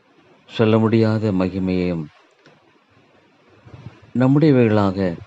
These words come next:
ஆண்டவராக இயேசு கிறிஸ்துவின் மூலமாக நித்தியமான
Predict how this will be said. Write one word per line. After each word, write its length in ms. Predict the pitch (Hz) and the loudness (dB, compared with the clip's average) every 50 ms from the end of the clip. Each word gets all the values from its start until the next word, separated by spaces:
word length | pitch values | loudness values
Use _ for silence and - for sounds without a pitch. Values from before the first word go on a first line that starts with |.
| - - - - _ _ _ _ _ _ - - _ - _ _ _ _ _ | -20 -20 -20 -20 _ _ _ _ _ _ -20 -20 _ -20 _ _ _ _ _
ஆண்டவராக 520 | 113 113 117 113 113 113 117 117 120 110 | -2 0 2 2 2 2 2 0 0 -2
இயேசு 280 | 110 104 104 104 - - 110 | -2 -4 -4 -4 -6 -10 -12
கிறிஸ்துவின் 520 | - - 104 - - - 107 101 95 95 | -8 -8 -8 -8 -8 -8 -6 -4 -4 -2
மூலமாக 460 | 90 90 90 90 85 87 85 85 82 90 87 82 76 - - _ _ _ _ _ _ _ _ _ _ - - - - | -2 -2 -2 -2 -2 -2 -4 -4 -6 -8 -10 -10 -10 -14 -20 _ _ _ _ _ _ _ _ _ _ -20 -20 -20 -14
நித்தியமான 720 | - - 110 123 117 - - 147 139 127 120 117 110 110 107 | -8 -2 -2 -2 -2 0 2 2 2 2 2 0 0 -2 -2